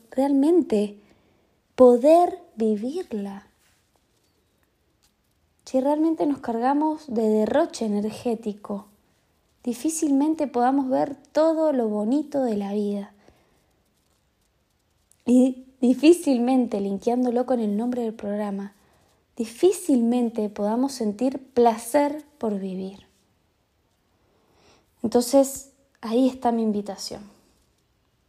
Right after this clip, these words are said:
Empecemos a cuidar nuestra energía, empecemos a limpiar nuestra mente.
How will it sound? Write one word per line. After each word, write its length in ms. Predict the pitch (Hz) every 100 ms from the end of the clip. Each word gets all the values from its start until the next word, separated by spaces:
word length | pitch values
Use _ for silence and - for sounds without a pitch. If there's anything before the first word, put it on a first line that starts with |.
| _ _ _ _ _ _ _ _ _ -
Empecemos 800 | 202 202 - 262 285 294 311 -
a 120 | 220
cuidar 260 | 208 196 208
nuestra 260 | 208 - 202
energía, 760 | 190 185 - 254 277 277 294 - - _
empecemos 840 | 220 208 208 - - 269 277 285 285 -
a 120 | 208
limpiar 640 | 196 196 196 277 285 302 - - _ _ _ _ _ _ _ _ _ _
nuestra 420 | 214 202 - 196
mente. 440 | 190 185 196 -